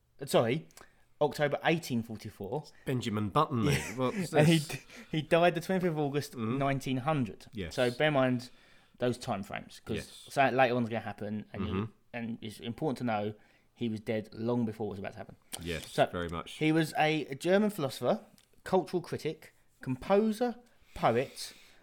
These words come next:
Speaker 2: He was a composer?
Speaker 1: He was a composer.
Speaker 2: Didn't know that. Interesting.
Speaker 1: Yeah. Uh, I, I don't know what he's composed, but he was a
Speaker 2: Okay,
Speaker 1: composer.
Speaker 2: I'll have to look that
Speaker 1: A
Speaker 2: up.
Speaker 1: poet, Latin and Greek scholar whose works has exerted a profound influence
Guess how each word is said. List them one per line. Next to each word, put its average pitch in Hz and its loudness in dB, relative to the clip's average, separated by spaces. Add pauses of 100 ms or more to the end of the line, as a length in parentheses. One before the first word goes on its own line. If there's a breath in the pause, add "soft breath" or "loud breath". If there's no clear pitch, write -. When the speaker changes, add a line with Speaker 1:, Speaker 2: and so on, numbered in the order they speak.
Speaker 2:
He 147 -4
was 165 0
a 180 -4
composer? 156 2 (100)
Speaker 1:
He 139 0
was 139 2
a - -2
composer. 151 0
Speaker 2:
Didn't 87 -8
know 107 -2
that. - -12
Interesting. 123 -4
Speaker 1:
Yeah. 202 2 (380 loud breath)
Uh, 127 8 (160)
I, 117 0
I - -2
don't 113 -2
know 117 0
what 107 -4
he's 104 -12
composed, 135 -4
but 107 -4
he 107 -6
was 113 -4
a - -6
Speaker 2:
Okay, 113 -6
Speaker 1:
composer. 135 0
Speaker 2:
I'll 80 -10
have - -12
to - -14
look - -6
that - 0
Speaker 1:
A 127 2
Speaker 2:
up. - -6
Speaker 1:
poet, 170 4 (180)
Latin 160 4
and 160 0
Greek 143 -4
scholar 123 0
whose 123 -2
works 147 -2
has 127 -4 (240)
exerted 139 -4
a 117 -12
profound 190 -2
influence 123 -6